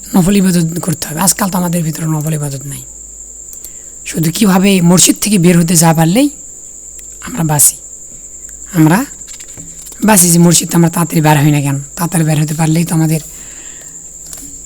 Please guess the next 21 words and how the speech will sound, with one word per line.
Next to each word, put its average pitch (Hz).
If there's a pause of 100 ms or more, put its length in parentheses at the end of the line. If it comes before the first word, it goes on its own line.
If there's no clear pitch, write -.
(160)
এখানটা 160
বিরক্ত 156
শেষ, 147
হুজুরের 156
কথা 151
শোনা 147
লাগবে 143
না। 135 (3250)
এবং 190
আল্লাহ -
হাবিব 214
সাল্লাল্লাহু 226
আলাইহি 220
সাল্লাম 208
বলেছেন, 180 (600)
ইবনে 208
ওমর 214
রাদিয়াল্লাহু 196
তাআলাকে 190
লক্ষ্য 196
করিয়া 170